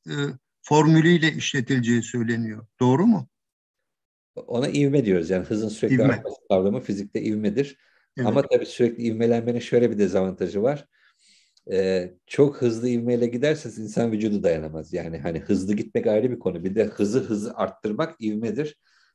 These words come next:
Speaker 2: Eğer çok hızlı hızı arttırırsanız insan vücudu buna, e, basınç olarak dayanamayacaktır.
Speaker 1: Uzayda yol bulma formüllerle mi yoksa G P S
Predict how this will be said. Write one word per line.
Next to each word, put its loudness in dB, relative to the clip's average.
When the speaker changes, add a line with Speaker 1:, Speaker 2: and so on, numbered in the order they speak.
Speaker 2:
Eğer -2
çok -2
hızlı 0
hızı 0
arttırırsanız -4
insan -4
vücudu -4
buna, -2
e, -4
basınç -6
olarak -2
dayanamayacaktır. -6
Speaker 1:
Uzayda 6
yol 6
bulma 2
formüllerle 4
mi 2
yoksa -4
G -4
P 0
S -10